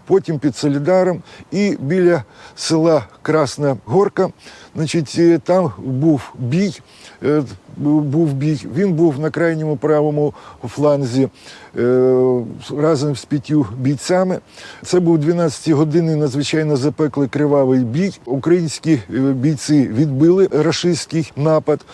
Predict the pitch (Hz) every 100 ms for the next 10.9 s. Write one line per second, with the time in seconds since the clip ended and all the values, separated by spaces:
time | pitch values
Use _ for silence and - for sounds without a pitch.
0 | - - 147 202 214 123 - 170 196 165
1 | 185 196 180 185 - 185 156 220 208 143
2 | 160 - 175 196 185 156 151 - 175 170
3 | 170 190 151 175 180 - 165 139 160 139
4 | 170 - 160 135 143 160 123 143 165 -
5 | 196 196 156 - 175 160 151 - 165 151
6 | - - - - 147 - 160 160 156 110
7 | - - 139 143 156 127 98 - - 67
8 | - - 190 214 196 190 151 175 165 -
9 | 117 95 - - - 113 165 196 190 180
10 | 175 175 165 - 170 127 117 92